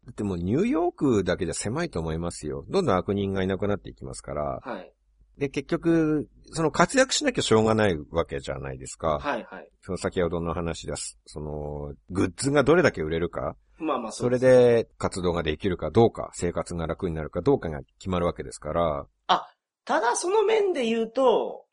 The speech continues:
Speaker 2: スーパーマンは仕事がありますから大丈夫ですよ。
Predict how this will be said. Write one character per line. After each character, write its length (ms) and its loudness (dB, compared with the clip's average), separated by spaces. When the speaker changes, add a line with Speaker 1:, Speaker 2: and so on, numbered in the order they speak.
Speaker 2:
ス 180 -10
ー 120 -2
パ 200 6
ー 40 6
マ 200 6
ン 60 2
は 480 4
仕 180 -10
事 260 0
が 100 6
あ 40 4
り 60 -2
ま 120 -10
す 100 -20
か 80 -16
ら 100 -14
大 180 -10
丈 100 -10
夫 80 -16
で 80 -20
す 120 -20
よ。 80 -20